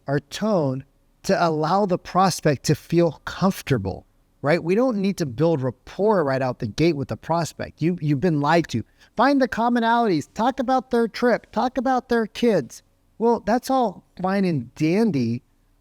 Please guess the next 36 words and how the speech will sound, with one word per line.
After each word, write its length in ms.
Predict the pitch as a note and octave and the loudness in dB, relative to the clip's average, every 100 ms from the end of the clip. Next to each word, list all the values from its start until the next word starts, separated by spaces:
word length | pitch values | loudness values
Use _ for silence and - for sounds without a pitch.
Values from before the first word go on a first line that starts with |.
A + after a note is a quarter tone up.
| D3+ | 2
once 220 | G3 - | 2 0
the 120 | - | -12
prospect 800 | - - E3+ G3+ F#3+ - D#3 - _ | -12 -6 0 0 0 0 0 -2 _
is 300 | - D#3+ C#3+ - | -2 -2 -2 -4
engaged 800 | B2+ A2 _ D3 G3 C4 E3 A2+ | -4 -4 _ 0 2 4 2 -2
with 240 | A#2+ - | -4 -4
you 340 | A#2 A#2+ D3+ F3+ _ _ - | -2 0 -2 -6 _ _ -6
and 140 | E3 F#3 | -2 0
you 80 | |
guys 260 | G3+ G#3+ E3+ | 2 2 2
are 180 | F#3 F3 | -2 -2
in 300 | F3+ G3+ F#3+ | 0 2 2
the 80 | D#3+ | -2
transaction, 1000 | D#3+ - D#3 C#3 C#3 G#3 G#3+ - A2 C3 | -4 -4 -2 0 0 0 -2 -4 -4 -4
then 160 | E3+ A3 | 0 0
of 160 | A3+ - | -2 -8
course 400 | - A#3 B3+ - | -8 -2 -2 -4
it's 140 | G3 | -4
important 460 | E3+ - D3 C#3 A#2 | -4 -2 0 0 0
for 100 | C3 | -2
you 120 | C3 | -2
to 60 | C3 | -2
find 280 | - C#3 | -2 0
out 140 | C3+ C3 | 2 0
about 240 | C3 B2 | 2 0
their 180 | C3+ B2 | 0 -2
lifestyle 540 | B2 B2+ - C3 B2+ | 0 0 0 0 0
and 80 | A#2+ | -2
the 60 | A#2+ | -4
things 280 | - C#3 A#2+ | -2 -2 0
they 140 | B2 | -2
enjoy. 420 | A2+ G#2+ C3+ G#2 - _ _ _ - | -2 -2 -2 -4 -8 _ _ _ -4
And 100 | D3+ | 0
that 220 | G3 - | 2 2
makes 300 | E3+ F#3+ - | 0 0 -4
sense. 580 | - F#3+ E3+ E2+ - | -4 0 -2 -4 -14